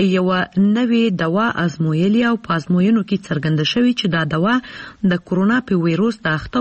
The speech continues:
وګړو له رغېدو سره مرسته کولای سي او اخته کسان له دې دوا سره ژر جوړیږي. له دې کبله خوشبیني د زیاتېدو په حال کې ده. د کرونا ویروس لومړی مثبته پیښه تیر میلادي کال د ډسمبر په میاشت کې په چین کې تایید شوه. خو د چین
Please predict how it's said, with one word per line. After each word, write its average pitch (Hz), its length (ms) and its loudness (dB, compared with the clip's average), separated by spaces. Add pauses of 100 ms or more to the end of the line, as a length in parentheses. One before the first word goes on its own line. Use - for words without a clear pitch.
وګړو 196 360 0 (100)
له 170 60 2 (120)
رغېدو 151 340 -2 (100)
سره 165 240 0
مرسته 202 380 -4
کولای 160 340 0
سي 170 140 0 (680)
او 170 60 0 (180)
اخته - 300 -6
کسان 208 340 0
له 160 120 -2
دې 208 100 2 (100)
دوا 156 180 0 (140)
سره 180 200 0
ژر 185 220 -2 (100)
جوړیږي. 160 280 0 (100)
له - 680 -6
دې 214 140 0 (100)
کبله 185 340 -2
خوشبیني 170 500 -2
د 175 180 -2
زیاتېدو 147 380 -2 (100)
په 160 100 -2
حال 165 200 0
کې - 140 -4
ده. 160 60 0 (720)
د 160 240 0
کرونا 160 320 0
ویروس 156 360 0
لومړی 170 320 0
مثبته 180 380 -6
پیښه 185 440 -2
تیر 226 200 2
میلادي 156 380 -4
کال 202 240 0
د 156 120 0
ډسمبر 165 460 -2
په 160 120 0
میاشت 143 260 -2
کې - 140 -4
په 123 40 -2 (100)
چین 214 140 2
کې - 200 -8
تایید 151 280 -2
شوه. 151 140 -2 (600)
خو 247 180 0
د 233 120 -4
چین 247 160 2